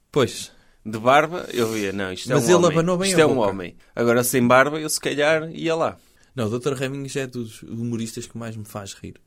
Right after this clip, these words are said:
Speaker 2: O
Speaker 1: Agora, tenho outras coisas para dizer acerca disso, que é, este programa, se não me engano, começou por ser um segmento para encher programa, não é?
Speaker 2: Uhum.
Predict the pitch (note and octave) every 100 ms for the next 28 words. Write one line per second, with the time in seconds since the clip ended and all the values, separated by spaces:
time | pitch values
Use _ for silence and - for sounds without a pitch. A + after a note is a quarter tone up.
0 | _ - A2+ G2 G2 E3+ E3 D#3 C#3 F#3+
1 | G3 G3 G#3 - D3 A#2+ - C#3 C#3+ A2+
2 | G2 G2 - A#2+ D3+ B2 C3+ A2+ - -
3 | C#3+ B2 F#2 _ _ E3+ F3 - - E3+
4 | D#3 C#3+ C3+ D#3 G#3 _ - - D#3+ F#3
5 | F3 D3+ C3+ C#3+ D#3+ - F3 - - E3+
6 | F3 - F#3 F3+ F3+ - F#3+ F3+ F3+ F3+
7 | - F3+ F3 - F3+ F3 F3+ E3 D#3+ B2+
8 | B2+ - - _ G#2 G#2+ D#3